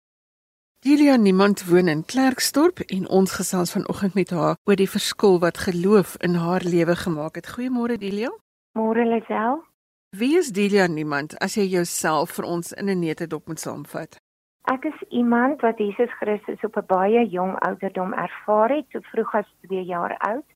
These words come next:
Speaker 2: Ek is wedergebore en ek dien hom in gees en waarheid. Ek het 'n passie vir evangelisasie, vir verlore siele, die bruid van Christus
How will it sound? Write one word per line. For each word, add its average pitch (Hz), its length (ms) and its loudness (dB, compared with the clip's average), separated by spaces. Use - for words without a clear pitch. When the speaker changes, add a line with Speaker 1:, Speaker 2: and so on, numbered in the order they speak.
Speaker 2:
Ek 196 160 -6
is 208 140 -8
wedergebore 196 1040 -4
en 196 100 -4
ek 185 160 -6
dien 180 160 -8
hom 180 140 -4
in 180 80 -8
gees 180 400 -10
en 185 140 -8
waarheid. 170 560 -8
Ek 202 160 -4
het 214 140 -6
'n 214 100 -2
passie 240 440 -2
vir 247 100 -2
evangelisasie, 208 1300 -4
vir 196 180 -8
verlore 190 500 -6
siele, 240 380 -4
die 196 80 -12
bruid 185 420 -2
van 214 160 -6
Christus 226 680 -4